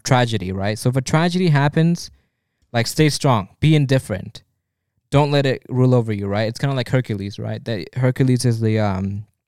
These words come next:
the poster boy for cynicism because he's indifferent. Despite all this bad stuff happening to him, it's not gonna let him down. He's gonna s-, keep going on, and, and even though he is a demigod, still,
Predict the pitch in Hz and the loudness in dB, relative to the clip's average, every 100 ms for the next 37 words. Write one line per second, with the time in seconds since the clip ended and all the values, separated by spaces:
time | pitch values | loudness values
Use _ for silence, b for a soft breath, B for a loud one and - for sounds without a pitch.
0 | _ _ _ _ 120 120 117 135 131 135 | _ _ _ _ -10 -4 0 0 0 -2
1 | 127 123 117 - 127 120 117 120 117 113 | 0 0 -2 -2 -2 -2 -2 -2 -2 -2
2 | 117 107 - _ _ _ _ 139 131 131 | -2 -4 -8 _ _ _ _ 0 2 4
3 | 120 - 98 - b b b b _ - | 2 0 -6 -8 b b b b _ -2
4 | 123 - 156 160 156 131 - 123 131 - | 0 4 4 6 4 2 2 2 2 0
5 | 123 120 117 120 117 117 117 120 _ _ | 0 2 2 2 4 4 2 0 _ _
6 | _ _ - 131 147 139 131 127 120 113 | _ _ 0 2 4 4 6 4 4 2
7 | 113 113 117 117 123 117 - - - 139 | 2 0 -2 0 0 0 -4 -12 0 0
8 | 135 127 123 120 117 117 113 113 76 120 | 4 2 4 2 2 2 0 -2 -6 -10
9 | _ _ _ _ _ 143 135 131 123 123 | _ _ _ _ _ -2 2 4 4 4
10 | 113 117 117 107 107 101 104 - 127 104 | 2 0 0 0 -2 -4 -6 -2 0 0
11 | 104 | -4